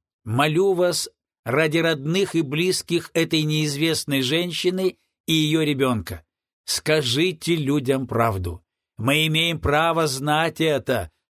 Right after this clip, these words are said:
Так что к чему все эти ваши завесы секретности? Чего вы боитесь?» Ох, черт! Я с отвращением выплеснул кофе в раковину.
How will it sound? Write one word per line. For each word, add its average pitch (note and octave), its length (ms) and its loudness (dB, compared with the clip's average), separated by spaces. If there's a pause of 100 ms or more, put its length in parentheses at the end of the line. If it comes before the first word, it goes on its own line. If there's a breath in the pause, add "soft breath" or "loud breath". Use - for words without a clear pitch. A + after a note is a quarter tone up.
Так D3+ 180 0
что D#3+ 220 0
к D#3 80 -6
чему E3 540 0
все F#3 260 2
эти E3+ 160 -2
ваши E3+ 360 0
завесы D#3 580 0
секретности? D3+ 1160 -2 (200)
Чего E3 400 2
вы E3+ 160 0
боитесь?» E3+ 840 -2 (680)
Ох, C#3 320 -6 (120)
черт! F2+ 840 -4 (360)
Я C3 140 4
с - 80 -4
отвращением C#3 800 0
выплеснул C#3 640 -2
кофе C3+ 360 0
в B2 100 -2
раковину. G2+ 680 0